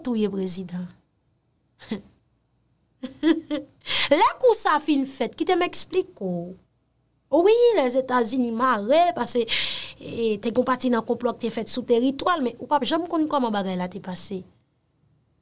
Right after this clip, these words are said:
Ki te mele l? On prezidan ayisyen mouri s on ameriken k mouri a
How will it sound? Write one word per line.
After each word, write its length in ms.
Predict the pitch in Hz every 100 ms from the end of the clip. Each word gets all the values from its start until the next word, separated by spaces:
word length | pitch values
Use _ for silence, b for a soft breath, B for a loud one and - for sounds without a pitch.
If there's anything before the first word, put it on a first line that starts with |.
| -
Ki 80 | 311
te 120 | 311 254
mele 420 | 262 240 226 220
l? 80 | 220
On 80 |
prezidan 420 | 214 214 214 208 208
ayisyen 400 | 208 - 214 202
mouri 380 | 196 196 196 190 _ _ _ _ _
s 140 | - 254
on 80 | 226
ameriken 480 | 226 226 226 226
k 80 | 220
mouri 240 | 226 220
a 80 | 240